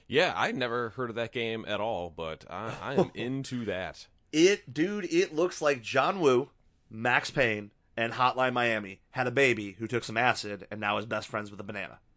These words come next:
Speaker 1: Boom. Nailed it.
Speaker 2: That's, that's the best way I can put that, 'cause holy shit, there's so much happening. Like, you can dive and, like, you can split shoot across rooms. Like,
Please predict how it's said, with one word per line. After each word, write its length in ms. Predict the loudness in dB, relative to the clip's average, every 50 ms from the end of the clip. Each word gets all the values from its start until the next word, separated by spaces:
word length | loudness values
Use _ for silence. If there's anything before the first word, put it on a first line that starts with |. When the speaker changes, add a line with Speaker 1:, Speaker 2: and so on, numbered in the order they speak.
| _ _ _ -4
Speaker 1:
Boom. 300 | -2 0 0 0 -2 -4 -8 _ _ _ _ _ -4
Nailed 260 | 0 2 4 4 4
it. 120 | 2 0 -2
Speaker 2:
That's, 220 | -4 -6 -6 -10 _ _ _
that's 300 | -8 -4 -2 -2 -2 -2
the 100 | -6 -8
best 360 | -12 -6 -2 0 0 0 0 0
way 120 | 0 2
I 120 | 2 2
can 140 | 0 -2 -6
put 180 | -6 -8 -8 -8
that, 140 | -10 -12 -12
'cause 120 | -12 -14
holy 520 | -14 -8 -2 2 6 6 8 6 6 4 2
shit, 200 | 0 -2 -2 -4 -6 -14 -10 -4
there's 200 | -2 0 0 0 0
so 300 | -2 0 0 0 0 0
much 180 | -2 -4 -2
happening. 380 | -2 -2 0 -2 -2 -4 -6 -6
Like, 140 | -6 -6 -6 -10 -16 -12
you 120 | -8 -6 -4
can 220 | -4 -6 -6 -6 -2
dive 580 | 0 2 2 2 2 2 2 0 0 -2 -6 -6
and, 220 | -6 -6 -6 -6 -8
like, 160 | -8 -8 -6
you 120 | -6 -6
can 240 | -6 -8 -10 -10 -12
split 460 | -12 -12 -12 -8 -4 -2 -2 -2 -2
shoot 320 | -4 -6 -4 -6 -8 -8 -10
across 420 | -10 -8 -6 -4 -4 -4 -4 -8 -10
rooms. 520 | -10 -10 -8 -8 -8 -10 -12 -12 -12 -10
Like, 180 | -8 -10 -10